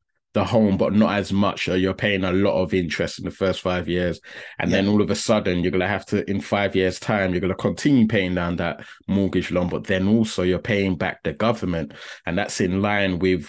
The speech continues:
Speaker 1: what they're charging you at that time in five years. So it's quite crazy if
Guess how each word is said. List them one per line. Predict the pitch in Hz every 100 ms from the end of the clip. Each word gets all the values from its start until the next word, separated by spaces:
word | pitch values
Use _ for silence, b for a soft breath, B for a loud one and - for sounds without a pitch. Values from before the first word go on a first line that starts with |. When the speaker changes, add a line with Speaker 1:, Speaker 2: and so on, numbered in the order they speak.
| -
Speaker 1:
what | 101 82
they're | 90
charging | - 113 101 92 90
you | 92 87
at | 104 73
that | 92
time | - 110 98 87
in | 85
five | - 95 90
years. | 87 104 95
So | -
it's | 90 - - B B B
quite | - 110 98 - _ -
crazy | - 123 120 120 110 101 90 104
if | 98 85